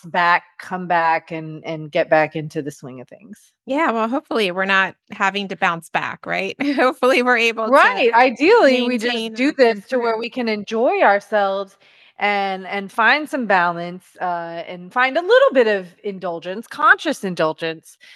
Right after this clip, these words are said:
Speaker 1: uh, and not, not have to take it to a level where we
Speaker 2: So, as you were talking, I pulled, and everyone can see in the video,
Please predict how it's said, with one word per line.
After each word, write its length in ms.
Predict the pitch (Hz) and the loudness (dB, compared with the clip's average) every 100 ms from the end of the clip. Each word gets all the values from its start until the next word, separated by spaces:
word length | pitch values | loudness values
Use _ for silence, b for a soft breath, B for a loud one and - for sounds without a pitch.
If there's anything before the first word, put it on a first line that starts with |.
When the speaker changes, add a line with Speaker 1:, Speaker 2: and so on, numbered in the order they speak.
| B B | B B
Speaker 1:
uh, 360 | 175 180 170 160 | 2 4 4 2
and 220 | 185 180 | -2 -4
not, 380 | 180 175 165 156 | 2 4 4 0
not 360 | 180 165 156 - _ _ _ _ _ | -6 -4 -4 -6 _ _ _ _ _
have 220 | - 185 | -10 -10
to 100 | 175 | -8
take 220 | 160 175 156 | -12 -12 -14
it 100 | - | -16
to 140 | 170 | -14
a 40 | 156 | -10
level 420 | 156 143 151 - | -10 -12 -14 -16
where 140 | - 254 | -6 -2
we 40 | |
Speaker 2:
So, 600 | 254 247 247 240 240 220 _ - | 0 2 2 0 -2 -6 _ -4
as 260 | 262 277 | -2 -2
you 80 | 302 | -4
were 80 | 285 | -6
talking, 680 | 285 262 254 254 240 233 233 | -2 -2 -2 -4 -4 -6 -4
I 220 | 220 226 | 0 0
pulled, 520 | 214 - 233 226 220 208 | -2 -4 -4 -2 -2 -4
and 280 | 208 208 | -4 -4
everyone 360 | 190 196 208 202 | -4 -2 -2 -4
can 160 | 214 202 | -6 -8
see 460 | - 214 202 196 | -4 -2 0 0
in 120 | 190 196 | 0 -4
the 80 | |
video, 600 | 190 196 190 180 180 180 | -2 -2 0 2 2 0